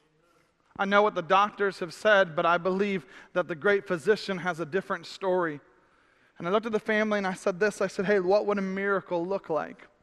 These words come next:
Because, see, I think it's important for us to begin to describe and to declare things that are contrary to what the world is saying. See, the world could say, "This is what needs to happen," but guess what? I know what God says is gonna happen.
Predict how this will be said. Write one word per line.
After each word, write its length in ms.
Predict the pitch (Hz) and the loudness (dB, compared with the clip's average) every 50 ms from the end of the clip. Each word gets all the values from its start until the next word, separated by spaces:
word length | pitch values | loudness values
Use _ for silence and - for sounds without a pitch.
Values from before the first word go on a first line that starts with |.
| _ _ _ _ - - - - - | _ _ _ _ -20 -20 -20 -16 -10
Because, 200 | 185 202 208 - | -6 -6 -6 0
see, 140 | - 247 | 4 4
I 100 | 240 247 | 4 4
think 160 | 233 262 262 240 | 4 2 -2 -4
it's 120 | 214 - | -4 -4
important 560 | 214 208 175 - - 247 254 254 233 220 190 - | -4 -6 -4 0 2 4 4 4 2 -2 -4 0
for 100 | 220 220 | 2 4
us 200 | 220 208 202 - | 4 4 2 -2
to 100 | - 190 | -8 -6
begin 340 | 175 190 165 202 226 220 | -6 -6 -4 -4 -4 -2
to 60 | 202 180 | -4 -6
describe 640 | 170 160 160 - - - 233 220 220 226 220 202 | -6 -10 -12 -12 -4 0 4 6 6 6 6 4
and 80 | 196 185 | 2 -2
to 40 | 180 | -4
declare 480 | 180 170 - - 226 233 226 220 190 - - - - - - | -6 -8 -4 -2 2 4 4 4 2 0 -4 -14 -20 -6 -2
things 240 | 226 240 226 220 190 | 0 0 0 2 2
that 100 | 208 185 | 2 2
are 60 | 175 | 0
contrary 560 | - 190 220 226 226 226 - - 214 196 185 | 0 2 2 2 2 0 0 0 0 0 2
to 100 | 160 202 | 2 0
what 160 | 196 202 190 | 0 0 -2
the 80 | - 180 | -2 -4
world 320 | 165 185 202 202 202 185 | -2 0 2 2 2 0
is 100 | 175 170 | -2 -6
saying. 300 | - - 226 208 196 175 | -4 -4 -4 -4 -4 -4
See, 160 | 160 - 226 214 | -6 -4 -2 -2
the 80 | 202 | 0
world 280 | 185 214 254 247 214 - | 2 4 4 4 2 0
could 120 | 220 196 | -4 -2
say, 160 | - 226 208 - - - - - | 0 0 0 0 -4 -16 -14 -6
"This 220 | 165 233 247 - 220 | -2 -2 -2 -2 -2
is 160 | 220 156 196 | -4 0 2
what 160 | 220 208 208 | 2 2 2
needs 200 | 208 214 202 170 | 0 -4 -4 -4
to 60 | 160 185 | -4 0
happen," 380 | 170 226 226 208 - 208 190 | 2 2 2 2 2 -2 -2
but 220 | 170 175 202 185 - - - - | 0 0 -2 -2 -2 -8 -10 -4
guess 240 | - 226 202 - - | -2 -2 0 0 2
what? 160 | 226 214 196 | 4 4 6
I 140 | 190 208 214 | 6 6 4
know 160 | 220 220 220 | 4 4 2
what 200 | 196 196 180 170 | 4 2 2 2
God 320 | 165 202 214 220 208 196 - | 6 6 8 8 8 6 2
says 460 | - - 208 190 170 165 151 135 - - - - - | 0 4 6 6 6 6 2 -2 -8 -18 -18 -12 -10
is 100 | 170 151 | -10 -6
gonna 180 | 135 180 175 156 | -4 -4 -4 -4
happen. 520 | - - 160 139 127 - - 151 143 139 | -4 -4 -4 -6 -6 -6 -10 -12 -12 -14